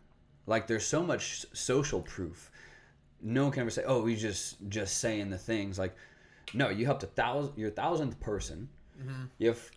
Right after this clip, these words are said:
Speaker 1: four free guides that'll help anyone get any job they fucking want.
Speaker 2: <laughs>
Speaker 1: And then you have two public speaking engagements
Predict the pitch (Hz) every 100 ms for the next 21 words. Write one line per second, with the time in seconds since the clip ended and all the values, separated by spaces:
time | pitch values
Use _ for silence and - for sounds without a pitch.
0 | - - - 156 185 - 139 120 117 104
1 | 98 98 104 101 110 104 98 95 95 90
2 | 90 85 85 - 76 82 80 - - _
3 | - - - - 139 - 127 123 123 120
4 | 117 131 131 120 - 175 160 139 120 -
5 | 131 117 104 95 95 95 92 90